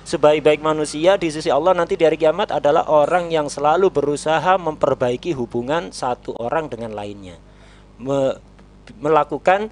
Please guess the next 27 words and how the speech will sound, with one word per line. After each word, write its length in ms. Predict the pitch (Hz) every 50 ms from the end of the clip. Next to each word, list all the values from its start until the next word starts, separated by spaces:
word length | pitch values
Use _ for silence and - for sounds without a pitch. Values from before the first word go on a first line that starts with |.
| - - - - - - - -
eh, 160 | 151 151 147 - - - - - -
perbuatan 880 | - 175 160 - - 147 143 143 143 139 - - 190 196 208 202 - - - - - - - - - -
islah 400 | - 175 - - 156 156 175 180 - - - - - -
di 80 | 139 151
antara 720 | 156 160 156 151 - 135 131 131 151 175 185 190 - - - - - - - - - - - -
satu 320 | - - 160 151 - 123
orang 320 | 139 139 147 175 190 190 196
dengan 400 | 160 143 139 156 175 196 - - - - - -
orang 320 | 143 151 165 165 160 156 156
lainnya. 400 | 156 165 175 170 151 120 95 - - - - - - - - - - - - - - - - -
Karena 240 | 165 151 156 156 170
itu 80 | 208
dalam 320 | 185 156 151 156 160 160 160
salah 160 | 156 151 156
satu 240 | 151 160 151 165 156
syair 400 | - 151 123 175 196 208 214 226 - - - - -
dikatakan, 600 | 147 151 151 160 151 151 147 143 - 175 185 190 - 180
"Innal 320 | 185 165 170 170 160 156
fadhaila 560 | 151 - 147 139 139 151 151 170 156 151 147
kullaha 400 | - 175 156 151 147 147 165 151
law 160 | 147 143 139 127
jumi'at 460 | - 147 143 139 135 165 190 202 - - -
raja'at 440 | - 156 160 151 - - 151 170 165
bi 80 | 151 127
ajma'iha 560 | 135 151 143 151 143 147 143 - 139 175 160
la 80 | 156 147
syai'ain." 400 | 143 - 139 123 - 123 113